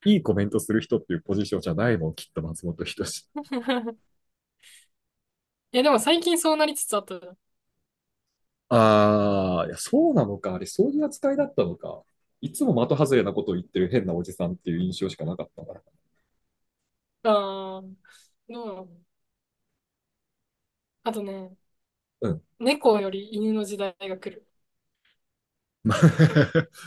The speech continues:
Speaker 1: それはまたなんかこう、おー、え、今は何の時代ですか？五分五分の時代ですか？犬猫。
Speaker 2: いや、でもちょっと前まで猫が優勢だった。
Speaker 1: あー、そう。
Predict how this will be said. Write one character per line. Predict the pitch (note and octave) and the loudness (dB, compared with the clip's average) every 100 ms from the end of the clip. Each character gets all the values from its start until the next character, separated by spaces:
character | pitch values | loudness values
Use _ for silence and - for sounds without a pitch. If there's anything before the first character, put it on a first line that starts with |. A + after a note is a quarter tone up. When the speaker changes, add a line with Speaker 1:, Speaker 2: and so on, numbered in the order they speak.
| - | -16
Speaker 1:
そ | - A#2+ | -4 2
れ | |
は | D#3 | 4
ま | D3+ | 4
た | D3+ | 2
な | D3+ D3 | 2 2
ん | |
か | F#2 | -2
こ | - F2 E2+ E3+ F2+ - _ _ _ _ _ _ - | -4 -6 -6 -6 -8 -10 _ _ _ _ _ _ -8
う、 | |
お | G2+ G2+ G2 F#2 E2+ D#2+ D#2+ | -4 -2 -2 -4 -4 -6 -10
ー、 | _ _ - - - | _ _ -20 -16 -6
え、 | F#3+ - | -4 0
今 | A#3 D3+ | 2 2
は | F2 F2 _ | 0 -4 _
何 | B2 A#2+ | -2 0
の | E2 | -2
時 | F2 | -6
代 | D#2+ | -8
で | D#2+ | -10
す | - | -12
か？ | C#2 - _ | -12 -14 _
五 | A2+ | -2
分 | A2+ A#2+ | 0 2
五 | A2+ | 2
分 | G#2+ | 0
の | |
時 | G2+ G2+ | -2 -2
代 | F#2 | -2
で | F#2 | -4
す | - | -12
か？ | - - | -16 -14
犬 | - F2 | -10 -6
猫。 | D#2+ - - - _ D#3+ - _ - _ _ _ - | -6 -8 -12 -16 _ -20 -20 _ -20 _ _ _ 0
Speaker 2:
い | |
や、 | D4+ | 2
で | D4 | 2
も | A#3+ | 0
ち | F#4 | 0
ょ | |
っ | F#4 | 0
と | E4+ | 4
前 | C#4+ | 4
ま | A#3+ | 4
で | G#3+ | 2
猫 | A#3 C4 G#3 | 0 0 0
が | |
優 | F#3+ G3 | -2 -8
勢 | G3 G3 | -10 -14
だ | F#3 | -14
っ | F3+ _ | -16 _
た。 | _ _ _ _ _ _ | _ _ _ _ _ _
Speaker 1:
あ | G#2 G2+ F#2+ F#2+ F2 | 0 2 2 0 -2
ー、 | |
そ | - A#2+ F#2 D#2 | 0 0 2 -2
う。 | D#2+ | -8